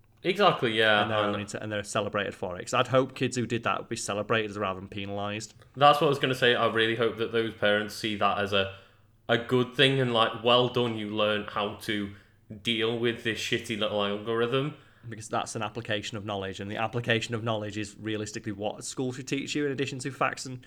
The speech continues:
Speaker 2: numbers and dates and all that sort of thing.
Speaker 1: Mm-hmm.
Speaker 2: And, um, that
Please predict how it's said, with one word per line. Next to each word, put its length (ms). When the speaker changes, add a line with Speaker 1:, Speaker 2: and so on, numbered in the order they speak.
Speaker 2:
numbers 320
and 100
dates 340
and 100
all 100
that 160
sort 220
of 80
thing. 280
Speaker 1:
Mm-hmm. 280
Speaker 2:
And, 420
um, 440
that 320